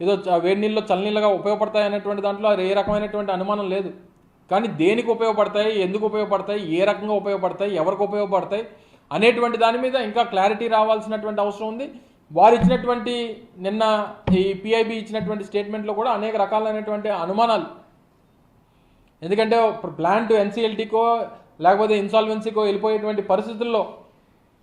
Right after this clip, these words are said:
మేము ఈ ప్యాకేజ్ ఇస్తున్నాం అనేటువంటి మాట వారు చెప్పిన తర్వాత, so దీని మీద అనేక రకాలైనటువంటి అనుమానాలు ఉన్నాయి. రెండోది, ఒకవేళ నిజంగా ఈ ప్రకటన ద్వారా దానికి మంచే జరుగుతుందనేటువంటి పరిస్థితి ఉండుంటే,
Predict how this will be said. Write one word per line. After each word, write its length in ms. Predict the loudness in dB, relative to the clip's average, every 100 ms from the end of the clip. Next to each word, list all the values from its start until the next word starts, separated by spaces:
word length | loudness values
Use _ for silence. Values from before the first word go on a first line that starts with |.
| _ _ _ _ _
మేము 320 | 0 4 4 4
ఈ 520 | 2 0 -2 -4 -8 -18 _ _ 0
ప్యాకేజ్ 340 | 2 2 0
ఇస్తున్నాం 380 | -2 -4 0 0
అనేటువంటి 400 | 0 -2 -4 -4
మాట 280 | 0 0 2
వారు 140 | 0
చెప్పిన 280 | -2 -6 -4
తర్వాత, 600 | -2 2 0 0 -4 -6 -14 -14 -8
so 60 |
దీని 240 | -6 -4 0
మీద 120 | 2
అనేక 260 | 2 0 -2
రకాలైనటువంటి 640 | -2 -2 -2 -4 -6 -4
అనుమానాలు 420 | -4 -4 -2 -2
ఉన్నాయి. 240 | -2 -4 -4
రెండోది, 440 | -2 4 4 2 -10 -20 _ _ _ _ _ _ _ _ _ _ _ _ -14
ఒకవేళ 240 | 0 2 4
నిజంగా 380 | 2 4 6
ఈ 260 | 6 4 -6
ప్రకటన 440 | -2 -2 0 -2
ద్వారా 300 | 2 6 6
దానికి 280 | 4 2 -2
మంచే 380 | -2 -2 0 2
జరుగుతుందనేటువంటి 840 | 2 0 -2 -4 -2 -2 -4 -4
పరిస్థితి 400 | -2 -2 -2 -6
ఉండుంటే, 720 | -4 -2 -4 -2 -2 -2 -6